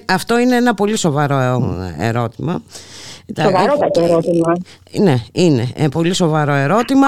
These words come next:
Speaker 1: και
Speaker 2: Αλλά
Speaker 1: ποιος δίνει
Speaker 2: η
Speaker 1: τέτοιες
Speaker 2: ουσία του
Speaker 1: πληροφορίες και ποιος, ε,
Speaker 2: Ναι, ναι,
Speaker 1: αφήνει
Speaker 2: ακριβώς,
Speaker 1: έδαφος
Speaker 2: ακριβώς.
Speaker 1: στα κοράκια, ε, να
Speaker 2: Ναι,
Speaker 1: επιτεθούν
Speaker 2: ακριβώς.
Speaker 1: σε αδύναμους
Speaker 2: Γιατί
Speaker 1: ανθρώπους.
Speaker 2: τα στοιχεία αυτά δεν ήταν καν,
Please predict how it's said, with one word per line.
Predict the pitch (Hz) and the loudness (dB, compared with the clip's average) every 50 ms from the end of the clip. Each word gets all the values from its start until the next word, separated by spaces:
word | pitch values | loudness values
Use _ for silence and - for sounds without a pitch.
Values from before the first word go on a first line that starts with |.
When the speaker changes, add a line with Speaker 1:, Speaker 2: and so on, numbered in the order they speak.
| 277 214 | 4 2
Speaker 1:
και | 208 220 214 | 2 2 2
Speaker 2:
Αλλά | |
Speaker 1:
ποιος | 214 208 - 208 220 226 | 2 2 2 2 2 2
δίνει | 220 208 | 2 2
Speaker 2:
η | 185 | 2
Speaker 1:
τέτοιες | - 214 220 214 208 196 - | 2 2 2 2 2 0 2
Speaker 2:
ουσία | |
του | 196 190 | 2 2
Speaker 1:
πληροφορίες | 175 165 165 - - 175 170 - - 208 220 247 269 277 - | 2 2 2 2 2 2 2 4 4 4 2 2 0 0 0
και | - 185 190 | -2 -2 -2
ποιος, | - - 240 240 220 - - 220 | -2 0 0 0 0 0 0 0
ε, | |
Speaker 2:
Ναι, | 220 202 196 190 | 2 4 4 4
ναι, | 185 185 180 175 - | 2 2 2 2 2
Speaker 1:
αφήνει | 285 277 233 240 240 226 214 | 2 2 2 2 2 2 2
Speaker 2:
ακριβώς, | 208 226 | 2 2
Speaker 1:
έδαφος | 277 330 277 277 220 185 175 - - - - - | 2 4 4 4 4 2 2 0 -4 -8 -6 -4
Speaker 2:
ακριβώς. | 208 - 254 - - 220 | 0 2 2 2 2 2
Speaker 1:
στα | 214 202 190 180 175 170 175 180 165 | 2 2 2 2 2 0 0 0 0
κοράκια, | - 185 185 185 190 196 190 180 - 196 214 254 277 285 - 165 156 165 | 0 0 2 2 2 0 0 0 0 0 0 0 0 -2 -4 -6 -4 -2
ε, | 196 220 247 - - - - - - - - - | -2 -2 -2 -4 -6 -10 -16 -20 -20 -12 -6 -2
να | 233 233 233 | 0 2 2
Speaker 2:
Ναι, | 226 | 2
Speaker 1:
επιτεθούν | 220 226 226 226 208 208 214 - - 220 190 160 151 - | 2 2 2 2 2 2 0 0 2 2 4 4 4 4
Speaker 2:
ακριβώς. | 190 240 269 277 254 247 254 233 | 4 4 4 4 2 2 0 0
Speaker 1:
σε | - 240 233 233 233 226 220 220 208 - - 180 220 | 0 2 2 2 2 2 2 0 -2 -2 -2 -2 0
αδύναμους | 196 226 247 247 233 220 220 220 214 240 | 2 4 4 4 4 4 2 2 2 4
Speaker 2:
Γιατί | 233 226 214 202 | 4 4 4 2
Speaker 1:
ανθρώπους. | 202 202 - - 214 202 180 147 - 123 117 - - _ _ _ _ _ _ _ _ _ _ _ _ _ _ _ _ _ _ _ _ - | 2 0 0 0 0 0 0 0 -2 -8 -12 -12 -16 _ _ _ _ _ _ _ _ _ _ _ _ _ _ _ _ _ _ _ _ -4
Speaker 2:
τα | - 226 | -4 -2
στοιχεία | - - 214 196 - 254 269 277 262 226 214 - | 0 0 0 0 2 2 2 4 4 2 0 0
αυτά | - - 208 202 208 214 233 - 214 | 0 2 2 4 4 2 2 2 2
δεν | 262 277 302 | 4 4 4
ήταν | 311 349 320 294 | 4 4 2 2
καν, | - 285 302 | 2 4 4